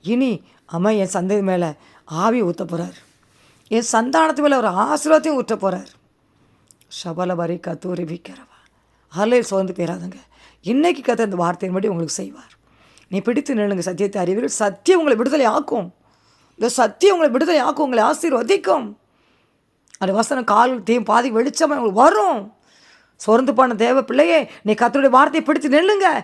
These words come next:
இன்னைக்கு உங்க குடும்பத்துல, உங்க சந்ததி மேல கர்த்தர் அபிஷேகத்தை ஆவியை ஊற்ற போகிறார். ஷபல பரி கத்தூரி விக்கிறவா. ரிவக்கரவா. உங்களை அப்படியே விட்டு விட மாட்டார்.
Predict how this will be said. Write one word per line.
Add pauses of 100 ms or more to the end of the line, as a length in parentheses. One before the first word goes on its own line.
(160)
இன்னைக்கு
உங்க
குடும்பத்துல,
உங்க
சந்ததி
மேல
கர்த்தர்
அபிஷேகத்தை
ஆவியை
ஊற்ற
போகிறார். (1600)
ஷபல
பரி
கத்தூரி
விக்கிறவா. (920)
ரிவக்கரவா. (140)
உங்களை
அப்படியே
விட்டு
விட
மாட்டார்.